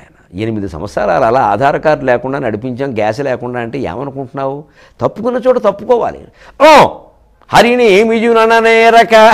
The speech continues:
అక్కడ పద్యం రాస్తాడు తిక్కర గారు. ఇక ఏం అనలేక, "హరిని ఏమి చూననేరక అరదమ్మును గనుగొనుచు అవుడు గొరసుచు పదవిల ఉమ్, ఉమ్, ఉమ్, ఉమ్, ఉమ్" అన్నట్టు, అంతే,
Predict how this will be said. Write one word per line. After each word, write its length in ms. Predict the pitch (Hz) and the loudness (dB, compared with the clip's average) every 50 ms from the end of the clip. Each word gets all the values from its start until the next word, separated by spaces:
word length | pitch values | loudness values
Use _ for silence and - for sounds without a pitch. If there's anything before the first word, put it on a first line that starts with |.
| 208 - | 2 0
అక్కడ 200 | - 135 - 151 | -2 -2 0 0
పద్యం 360 | 147 127 135 131 123 160 180 180 | 0 0 0 -2 2 2 4 4
రాస్తాడు 340 | 170 156 - - 165 160 | 4 2 2 0 -2 0
తిక్కర 320 | - 151 147 - - 156 170 | 0 -2 -2 0 2 0 2
గారు. 260 | 151 156 - 139 131 123 - - - - - _ - | 2 4 2 2 2 0 -4 -8 -20 -20 -18 _ -6
ఇక 20 | - | -4
ఏం 380 | 110 82 78 87 139 220 254 | -4 -4 -2 2 2 4 4
అనలేక, 540 | 214 165 175 202 202 196 196 190 - 247 233 - - - | 4 4 4 6 6 6 6 6 4 2 0 0 -2 -2
"హరిని 400 | - 127 190 233 240 240 233 240 | 2 4 4 6 6 4 4 6
ఏమి 460 | 233 208 190 214 233 220 226 220 220 | 6 6 6 4 4 4 2 4 4
చూననేరక 880 | 226 226 220 214 220 226 226 220 226 226 220 220 226 226 233 226 208 196 220 226 233 220 - | 4 4 6 6 6 4 4 6 6 6 6 6 6 6 6 6 6 6 4 4 2 2 4
అరదమ్మును 800 | 180 208 208 226 233 214 220 226 226 226 220 214 226 254 247 233 | 4 6 8 8 8 8 6 4 4 2 4 6 6 6 8 6
గనుగొనుచు 800 | 233 220 233 233 233 233 226 226 233 226 233 233 - 233 247 240 - 113 | 6 6 6 6 8 8 8 8 8 8 6 6 6 6 2 2 4 2
అవుడు 500 | 127 185 220 247 254 254 254 254 208 240 | -2 0 2 4 4 4 4 6 6 6
గొరసుచు 680 | 233 240 240 - 262 262 180 - 254 240 240 240 233 233 _ _ - - | 6 6 6 6 4 2 4 4 4 4 4 4 2 -2 _ _ -4 0
పదవిల 280 | 127 175 202 202 185 | 2 4 4 4 4
ఉమ్, 680 | 151 160 170 - _ _ - - - - - 190 180 202 | 2 0 -6 -20 _ _ -20 -20 -20 -18 -10 -4 0 2
ఉమ్, 880 | 208 202 208 202 - - - - - 214 208 226 - - - - - 247 | 2 2 2 -2 -6 -20 -8 0 4 6 6 6 4 2 -4 -2 2 4
ఉమ్, 220 | 254 240 196 143 - - - _ _ - - | 6 6 6 4 2 -4 -18 _ _ -2 2
ఉమ్, 300 | 254 240 220 185 147 104 87 - _ _ - 202 | 4 4 6 4 2 0 -2 -8 _ _ 0 2
ఉమ్" 200 | 208 180 147 - - | 2 2 2 0 -2
అన్నట్టు, 320 | 104 95 78 67 - - - | -4 -4 -4 -6 -10 -10 -10
అంతే, 200 | 98 101 - 76 | -8 -8 -8 -8